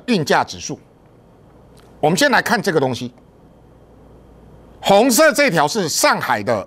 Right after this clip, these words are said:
运价指数，你现在看到蓝色这条，看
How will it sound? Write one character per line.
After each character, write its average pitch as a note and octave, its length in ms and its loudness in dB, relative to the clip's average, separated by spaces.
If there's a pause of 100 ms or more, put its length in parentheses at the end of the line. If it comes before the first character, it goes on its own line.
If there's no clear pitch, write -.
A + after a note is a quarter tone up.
运 G3+ 140 0
价 E3 160 2
指 - 140 -8
数， D#3 200 -8 (1160)
你 E3 80 -2
现 D#4 120 4
在 D4+ 60 4
看 D4 140 4
到 C#4 100 4
蓝 F#3+ 240 2
色 C4 200 0
这 A#3 200 0
条， C3 180 -4 (200)
看 D3+ 140 0